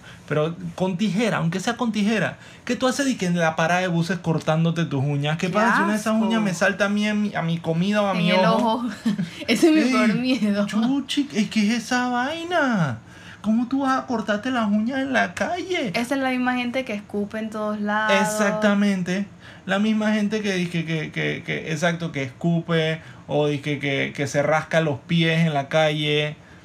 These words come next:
Speaker 1: No
Speaker 2: Que
Speaker 1: sé.
Speaker 2: se quita. Ah, ¿sabes qué vi en estos días? En,
Speaker 1: Ah.
Speaker 2: en Mul-, ah, cuando fuimos a Multiplaza.
Speaker 1: Ajá, ¿qué?
Speaker 2: Estábamos en McDonald's. Al frente teníamos unas muchachas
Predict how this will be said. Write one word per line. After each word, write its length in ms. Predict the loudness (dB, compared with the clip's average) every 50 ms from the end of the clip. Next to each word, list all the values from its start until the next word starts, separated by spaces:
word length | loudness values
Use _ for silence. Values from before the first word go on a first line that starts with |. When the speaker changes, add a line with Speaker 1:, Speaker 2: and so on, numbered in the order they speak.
| -12 -6
Speaker 1:
No 100 | -4 -2
Speaker 2:
Que 120 | 0 0 0
Speaker 1:
sé. 120 | 0 0
Speaker 2:
se 180 | 0 0 0 -2
quita. 180 | -2 -6 -8 -6
Ah, 160 | -4 -4 -4 -2
¿sabes 220 | -2 -2 -2 -2 -4
qué 100 | -4 -4
vi 60 | -2 -4
en 60 | -4 -6
estos 280 | -6 -8 -8 -6 -4
días? 220 | -2 -2 -2 -2 -2
En, 100 | -2 -2
Speaker 1:
Ah. 160 | -2 0 0
Speaker 2:
en 120 | 0 0 0
Mul-, 160 | -2 0 2
ah, 140 | 2 2 2
cuando 240 | 0 0 -2 -2 -2
fuimos 220 | -2 -4 -2 -2 -2
a 40 |
Multiplaza. 720 | -2 -2 -4 -4 -6 -6 -4 -2 -2 -2 -4 -4 -6 -4
Speaker 1:
Ajá, 420 | -2 0 0 0 -2 -2 -4 -6 -6 -6
¿qué? 80 | -4
Speaker 2:
Estábamos 340 | 0 2 2 4 4 2 0
en 100 | 0 -2 -2
McDonald's. 420 | -4 -4 -4 -2 -2 -2 -2 -2
Al 80 | -4 -6
frente 260 | -6 -6 -6 -6 -6
teníamos 420 | -6 -6 -6 -6 -4 -4 -4 -4 -4
unas 160 | -4 -4 -4
muchachas 720 | -4 -4 -4 -4 -4 -4 -4 -4 -4 -6 -8 -8 -8 -12